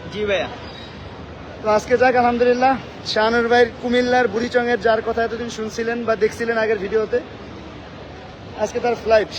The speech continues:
Speaker 2: তো দুঃখের বিষয় হলো আজকে শাহানুর ভাই চলে আসছে এবং আরও একজন আমার এলাকার চলে আসছে। কিন্তু দুঃখের বিষয় হলো সুজন ভাই, হ্যাঁ, আসলে এতটা অলস বলা লাগে যে এখনো পর্যন্ত এয়ারপোর্টে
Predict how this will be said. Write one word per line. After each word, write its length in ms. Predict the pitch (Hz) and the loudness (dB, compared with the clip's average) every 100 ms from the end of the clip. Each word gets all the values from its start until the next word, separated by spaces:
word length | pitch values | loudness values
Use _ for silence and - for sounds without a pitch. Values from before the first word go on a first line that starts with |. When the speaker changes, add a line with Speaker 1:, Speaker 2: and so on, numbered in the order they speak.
| - - | -6 -2
Speaker 2:
তো 60 | 202 | 0
দুঃখের 260 | 233 - 254 | 0 0 0
বিষয় 220 | 262 262 269 | 4 4 6
হলো 120 | 269 | 4
আজকে 240 | 269 262 262 | 2 2 0
শাহানুর 380 | 247 240 262 | 2 2 2
ভাই 160 | 269 269 269 247 | 4 4 2 -4
চলে 160 | 262 262 262 | 0 2 2
আসছে 180 | - 269 254 | 0 0 0
এবং 120 | 254 233 | 0 2
আরও 100 | 233 | 4
একজন 260 | 247 208 254 | 4 2 0
আমার 180 | 240 240 | 2 2
এলাকার 340 | 233 240 240 233 | 2 0 -2 -2
চলে 140 | 240 226 | 0 -2
আসছে। 240 | - 220 202 - - - - - - - - - - - - - | -2 -6 -6 -10 -18 -18 -18 -18 -18 -18 -18 -18 -18 -18 -18 -10
কিন্তু 320 | 254 254 - 277 208 | -6 -4 -4 -6 -4
দুঃখের 300 | 254 277 269 | -2 0 0
বিষয় 280 | 254 269 269 | 0 2 4
হলো 160 | 269 269 269 262 - - - - - - - - | 4 4 4 0 -6 -16 -16 -16 -16 -14 -10 -4
সুজন 320 | 277 285 285 | 2 4 4
ভাই, 180 | 220 185 147 - - | 4 2 0 -10 -10
হ্যাঁ, 260 | 220 277 233 214 | -2 2 4 2
আসলে 200 | 220 254 247 | 2 2 2
এতটা 320 | 240 285 277 277 262 | 2 -2 4 6 6
অলস 280 | 277 294 285 220 | 4 2 0 -2
বলা 160 | 254 262 | 0 0
লাগে 200 | 247 208 202 - - - - - - - - - | 0 0 -2 -6 -18 -18 -18 -18 -18 -18 -18 -4
যে 60 | 240 | 0
এখনো 280 | 247 269 285 | 0 0 -2
পর্যন্ত 240 | 277 277 269 | -2 -2 0
এয়ারপোর্টে 440 | 254 254 254 254 | 2 2 2 4